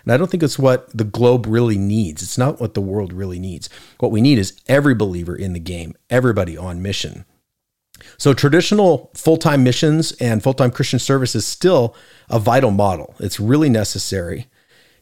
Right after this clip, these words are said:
And, uh, there's a number of folks that are called to that. I'd say an estimate of probably three percent of the body of Christ would be a likely,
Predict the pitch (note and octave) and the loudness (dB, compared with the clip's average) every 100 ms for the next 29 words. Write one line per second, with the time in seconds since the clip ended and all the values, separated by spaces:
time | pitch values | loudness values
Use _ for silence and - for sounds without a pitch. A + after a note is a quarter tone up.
0 | _ B2 A2+ G#2+ G#2 G2+ F#2+ A#2+ A#2+ - | _ 2 4 4 4 2 2 2 0 -8
1 | - A#2 A#2+ D#3 C3 C#3 D3 D3+ - C3 | -4 2 4 4 2 0 0 -6 -2 -2
2 | D#3+ - F#2+ G2 C3+ - A2+ - - A2 | -2 -2 -2 0 0 2 0 -2 -6 -2
3 | A2+ B2 C3 B2+ - B2+ B2+ - A2+ B2+ | 0 0 0 -2 0 0 0 -2 0 0
4 | B2+ B2 - C#3 B2 F#2+ F2+ G2+ G#2 - | 0 -6 -2 -2 -2 -6 -4 -4 -4 -4
5 | C#3 A#2 F#2 - - _ _ _ _ _ | -2 -2 -2 -8 -12 _ _ _ _ _
6 | _ - G#2+ G#2 C3+ C3 A2 A2+ G#2 F#2+ | _ -12 -2 4 4 4 2 2 2 0
7 | G2 G#2+ - - F2+ F2 | 0 0 -2 -8 -8 -8